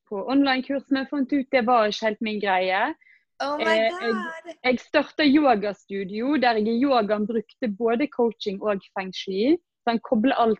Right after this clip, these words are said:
Speaker 1: jeg kan i sammen, og det var en stor suksess. Men, men kjente at jeg, jeg traff ikke nok folk. Jeg hadde den følelsen av å undervise tjue stykker per
Speaker 2: Mm.
Speaker 1: klasse. Jeg følte det at jeg trenger et større publikum, og jeg visste ikke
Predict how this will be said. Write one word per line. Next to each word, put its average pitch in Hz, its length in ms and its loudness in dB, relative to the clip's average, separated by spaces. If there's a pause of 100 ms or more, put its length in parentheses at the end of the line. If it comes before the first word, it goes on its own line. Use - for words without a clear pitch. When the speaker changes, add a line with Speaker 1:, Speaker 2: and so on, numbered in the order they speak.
Speaker 1:
jeg 202 100 -2
kan 208 240 0
i 190 80 -4
sammen, 220 600 2 (100)
og 202 240 0 (100)
det 214 120 4
var 220 100 6
en 208 100 0
stor 233 300 -2
suksess. 240 720 0 (400)
Men, 254 220 4
men 247 340 4
kjente 254 480 0
at 240 160 2 (160)
jeg, 226 240 2 (320)
jeg 220 200 -4
traff - 360 -16
ikke 208 240 0
nok - 260 -10
folk. 160 240 0 (160)
Jeg 202 220 0 (100)
hadde 214 260 2
den 240 140 2
følelsen 208 580 2
av 202 200 0
å 208 100 0
undervise 214 680 4 (340)
tjue 220 380 0
stykker 202 640 0 (400)
per 226 120 2
Speaker 2:
Mm. 254 100 -4
Speaker 1:
klasse. - 440 -4
Jeg 208 260 2
følte 220 400 2
det 220 100 4
at 202 180 0
jeg 208 200 -2
trenger 208 280 -4
et 190 120 -12
større 208 460 2
publikum, 185 640 -2
og 220 60 0
jeg 196 120 -2
visste 208 280 -2
ikke 180 300 -2